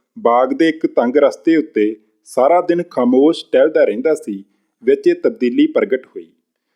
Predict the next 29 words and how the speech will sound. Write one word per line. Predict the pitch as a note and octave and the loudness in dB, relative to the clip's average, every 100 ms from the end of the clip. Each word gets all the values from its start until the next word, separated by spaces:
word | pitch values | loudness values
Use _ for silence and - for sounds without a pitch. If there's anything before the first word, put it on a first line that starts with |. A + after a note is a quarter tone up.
| _ _ | _ _
ਉਸ | D3+ D#3 | -2 0
ਨੇ | G3+ | 2
ਆਪਣੇ | G3 - F#3 G3 | 0 0 -2 0
ਤਮਾਮ | D#3 B2+ C#3+ E3 | 0 2 0 0
ਕੱਪੜੇ | D3+ - D3 D#3 | -2 0 2 2
ਉਤਾਰ | C#3 A2 A2+ | 2 0 0
ਕੇ | - C#3 | -2 -2
ਦਫੇਦਾਰ | D3+ A#2 - C3+ A#2+ A#2 | 0 0 0 0 0 0
ਦੇ | D#3 | -4
ਹਵਾਲੇ | C#3+ C#3+ A#2+ F#2+ | -4 0 0 0
ਕਰ | - G#2+ | -2 -2
ਦਿੱਤੇ | F#2 - F2+ E2+ _ _ _ - | -4 -12 -16 -16 _ _ _ -4
ਅਤੇ | D#3+ G#3+ | 0 2
ਨੰਗ | C#3+ B2+ | 2 0
ਧੜੰਗ | D3 D#3+ D#3+ C3+ A#2 | 0 0 0 0 -2
ਸਾਰੇ | - D3 E3+ | 0 0 2
ਬਾਗ | A#2 A2 | 0 0
ਵਿੱਚ | A#2 C#3 | -2 0
ਚੱਲਣਾ | A2 A2 A#2+ | 0 0 -2
ਫਿਰਨਾ | B2 - G#2+ C3 | -6 -8 -8 -8
ਸ਼ੁਰੂ | - A#2 | -6 -8
ਕਰ | F#2+ - | -8 -10
ਦਿੱਤਾ। | G#2+ - E2+ _ _ _ _ _ _ _ _ - | _ -20 -20 _ _ _ _ _ _ _ _ -2
ਚਿਓਟ | C3 B2 A#2 | 2 2 2
ਦੇ | C3 | 2
ਇੱਕ | B2+ C3 | 2 0
ਮੋਟੇ | B2 - A#2+ | 0 0 0
ਮੁਸਲਮਾਨ | B2+ B2 B2+ A#2 A2+ | -2 -2 0 0 0
ਨੇ, | G#2 G#2 | -2 -6